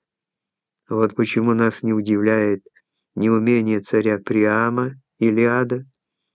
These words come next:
строить собственный дворец, ни усердие царевны Навсикаи, Одиссея, стирающей одежды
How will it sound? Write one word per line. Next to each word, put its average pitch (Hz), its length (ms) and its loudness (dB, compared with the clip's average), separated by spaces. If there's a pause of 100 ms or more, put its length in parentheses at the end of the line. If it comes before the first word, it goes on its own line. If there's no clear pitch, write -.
(140)
строить 113 480 0
собственный 107 600 -4
дворец, 104 600 -2 (720)
ни 117 100 0
усердие 113 580 0
царевны 104 680 -2 (560)
Навсикаи, 110 920 -2 (600)
Одиссея, 107 680 -2 (1000)
стирающей 120 680 0
одежды 107 580 -2